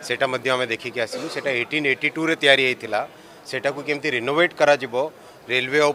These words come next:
ପୋଷ୍ଟାଲ ଡିପାର୍ଟମେଣ୍ଟ ମିଶିକି ସେଟାକୁ ରିନୋଭେଟ୍ କରିବେ। ଗୁଡ଼ାଏ ନୂଆ ପ୍ରୋଜେକ୍ଟସ୍ ନିଆଯାଉଛି, ଗୁଡ଼ାଏ ଅପଗ୍ରେଡେସନ୍ ପ୍ରୋଜେକ୍ଟ ନିଆଯାଉଛି, ଅଟୋମେଟିକ୍ ସିଗ୍ନାଲିଂର ପ୍ରୋଜେକ୍ଟସ୍ ନିଆଯାଉଛି, ଯେ, ଯେଉଁଥିରେ ଟ୍ରେନ୍ ସଞ୍ଚାଳନରେ,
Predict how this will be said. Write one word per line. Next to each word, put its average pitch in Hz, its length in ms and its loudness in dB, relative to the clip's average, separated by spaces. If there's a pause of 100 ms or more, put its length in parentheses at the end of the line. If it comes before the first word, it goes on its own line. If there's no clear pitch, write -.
ପୋଷ୍ଟାଲ 143 300 -2
ଡିପାର୍ଟମେଣ୍ଟ 139 540 0
ମିଶିକି 165 320 -6
ସେଟାକୁ 135 320 -8
ରିନୋଭେଟ୍ 113 400 -6
କରିବେ। 92 320 -12 (320)
ଗୁଡ଼ାଏ 151 360 8
ନୂଆ 147 240 4
ପ୍ରୋଜେକ୍ଟସ୍ 131 540 -2
ନିଆଯାଉଛି, 127 600 0 (560)
ଗୁଡ଼ାଏ 131 240 4 (100)
ଅପଗ୍ରେଡେସନ୍ 135 580 -2
ପ୍ରୋଜେକ୍ଟ 127 380 -2
ନିଆଯାଉଛି, 120 480 -4
ଅଟୋମେଟିକ୍ 123 520 0
ସିଗ୍ନାଲିଂର 127 560 -4
ପ୍ରୋଜେକ୍ଟସ୍ 123 480 -6
ନିଆଯାଉଛି, 123 520 -6 (600)
ଯେ, 139 220 2 (300)
ଯେଉଁଥିରେ 151 480 4 (1200)
ଟ୍ରେନ୍ 151 340 4
ସଞ୍ଚାଳନରେ, 135 840 2